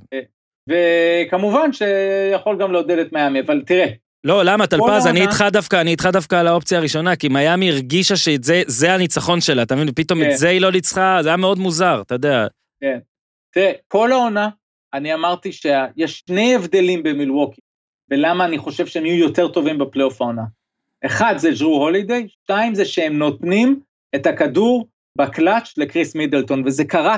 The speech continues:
Speaker 1: כל העונה,
Speaker 2: מהמם.
Speaker 1: זה לא משהו מפתיע. פה כולם קפצו עכשיו, כי ראינו עוד פעם את יאניס,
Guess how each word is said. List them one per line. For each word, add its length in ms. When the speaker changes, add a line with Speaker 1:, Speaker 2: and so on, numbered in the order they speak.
Speaker 1:
כל 280
העונה, 260
Speaker 2:
מהמם. 140
Speaker 1:
זה 80
לא 460
משהו 280
מפתיע. 460
פה 200
כולם 300
קפצו 400
עכשיו, 260
כי 140
ראינו 280
עוד 240
פעם 160
את 120
יאניס, 440